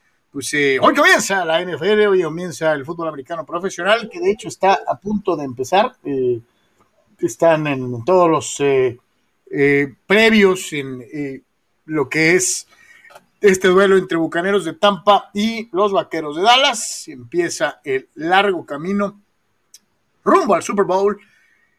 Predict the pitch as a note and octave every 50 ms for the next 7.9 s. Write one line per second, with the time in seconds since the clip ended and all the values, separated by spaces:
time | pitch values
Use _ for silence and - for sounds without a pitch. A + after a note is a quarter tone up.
0 | _ _ - D#3 D#3 D#3+ D#3+ D#3 D3+ D3 C#3+ - _ _ _ _ - F3 G3 A3+
1 | B3 A3+ F#3 - - G#3+ A3 G#3+ F#3+ F3+ G3+ F#3+ D#3+ E3+ F#3+ G3+ G#3 G#3 G3 D#3
2 | - D#3 D3+ D#3+ F3 F3+ F#3 G3 G#3 G#3+ G3 _ _ - D3+ D3 C#3+ C#3 C#3 C3+
3 | C3 C3 B2+ - _ - D3 C#3+ D3 D#3 F#3+ G3+ F#3 - - F#3 F#3 G3 A3 G#3
4 | - - _ _ _ - - - - _ _ _ _ _ _ _ _ _ _ _
5 | _ _ - B2+ D3 F3 F3 - - F3+ F#3 F#3+ D#3 - D#3+ C#3 C3 B2 A2+ A2
6 | A2 _ _ _ _ _ _ _ _ _ _ _ _ - G3+ G#3 G3 G3 F#3 D#3+
7 | - - D#3 D3 D3 - C#3+ D#3 D3+ D3 C#3 C3 C3+ C#3+ C3+ C3 C3